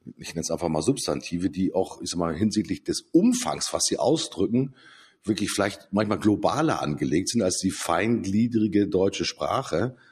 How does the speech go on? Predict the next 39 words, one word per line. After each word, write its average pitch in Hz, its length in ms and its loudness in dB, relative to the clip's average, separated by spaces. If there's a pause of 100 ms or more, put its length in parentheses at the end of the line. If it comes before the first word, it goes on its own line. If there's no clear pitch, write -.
(200)
Ähm, 90 680 0
also 90 140 -6
das 82 400 -6 (160)
Konzept - 440 -2
etwas 85 260 -2
größer 87 340 0
fassen 78 320 -2
im 82 100 0
englischen 90 380 0
Bereich. 71 400 0 (400)
Und 92 100 -4
dann 104 140 4
sucht 117 280 0
im 104 120 0
Prinzip, 98 320 0
ich 101 80 0
sag 90 80 0
mal, 87 120 2
der 80 120 2
deutsche 87 300 0
Übersetzer 90 380 0
nach 80 160 -2
der - 160 -2
adäquaten, 80 720 -2 (520)
ja, 87 380 -2
ich 90 80 -4
sag 90 100 -2
mal, 78 100 -2
Übersetzung. 76 640 -4 (160)
Ähm, 73 380 -8 (320)
ist 101 120 0
es 113 120 -2
dir 120 160 4
schon 135 180 0
einmal 120 260 2
vorgekommen, 131 720 0
wenn 101 120 2
du 101 100 2
ein 78 320 -4